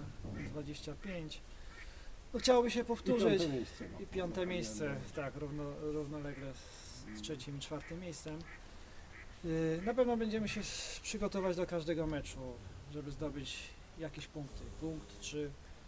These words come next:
Speaker 1: Wiadomo, że gra się po to, żeby wygrywać. No, czternaście meczy na, na wiosnę. Oczywiście wszystkich się nie wygra, aczkolwiek, tak jak wspomniałem, no, będziemy dążyć, żeby w każdym, w każdym meczu przypunktować. Ta liga jest dość specyficzna,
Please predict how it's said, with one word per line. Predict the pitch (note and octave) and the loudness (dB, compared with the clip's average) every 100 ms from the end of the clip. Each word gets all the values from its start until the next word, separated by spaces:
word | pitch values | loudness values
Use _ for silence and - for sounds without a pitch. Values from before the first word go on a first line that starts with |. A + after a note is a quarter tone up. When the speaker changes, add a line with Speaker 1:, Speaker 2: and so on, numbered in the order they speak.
| - - | -10 -6
Speaker 1:
Wiadomo, | C#3+ C#3+ | -4 -4
że | C#3 | -4
gra | C#3+ C#3+ C#3+ D3 | -6 -6 -6 -8
się | D#3 | -8
po | C#3 | -6
to, | C#3+ | -6
żeby | C#3 C3+ C3+ | -6 -6 -6
wygrywać. | D3 F3+ D#3+ C#3+ - - - - - - - | -4 -2 -2 -4 -8 -10 -10 -10 -10 -10 -6
No, | F2 F2 - - - - - - - | -4 -4 -6 -8 -10 -12 -12 -10 -8
czternaście | - F#3+ F#3+ F3+ - G3 | -2 0 0 -2 -2 -2
meczy | F#3 F3 F3+ | -2 -4 -4
na, | F3 E3+ E3+ F3 | -4 -6 -6 -6
na | F3 | -4
wiosnę. | E3 F3 - F3 F3 E3+ - - - - - - - - - - | -2 -2 -4 -6 -6 -6 -10 -12 -12 -10 -8 -8 -10 -12 -10 -8
Oczywiście | E3 E3 D3 D#3 | -6 -4 -4 -4
wszystkich | - - - - | -4 -6 -6 -6
się | E3 | -6
nie | F3+ | -4
wygra, | G3+ D#3+ C#3+ | -2 -2 0
aczkolwiek, | C#3+ C#3+ D3+ C#3+ | 0 0 -2 -4
tak | D3 | -6
jak | D3 | -8
wspomniałem, | - D3 D#3+ D#3+ C#3+ - - - - | -8 -6 -4 -4 -4 -8 -12 -12 -8
no, | B3+ | 0
będziemy | B3 A#3 A3 | 2 4 2
dążyć, | G#3+ G#3+ G3+ | 2 0 0
żeby | F#3+ F3+ | 0 -2
w | - | -2
każdym, | G3 F3 D#3+ F3 E3 - - | -2 0 -2 -4 -4 -8 -6
w | |
każdym | - E3+ E3+ E3 | -2 0 0 -2
meczu | E3 D3+ D#3+ D3+ D3 - - - | -2 -2 -2 -4 -6 -12 -14 -8
przypunktować. | - F3+ F3+ D#3 F#3+ F3+ E3 D#3+ - - - - | -6 -2 -4 0 2 2 2 -2 -8 -12 -12 -6
Ta | G3+ | -2
liga | G3 G3 | 0 0
jest | F#3 - F#3+ | -2 -4 -4
dość | F3 | -4
specyficzna, | - F3 F3 F3+ - | -6 -4 -4 -4 -4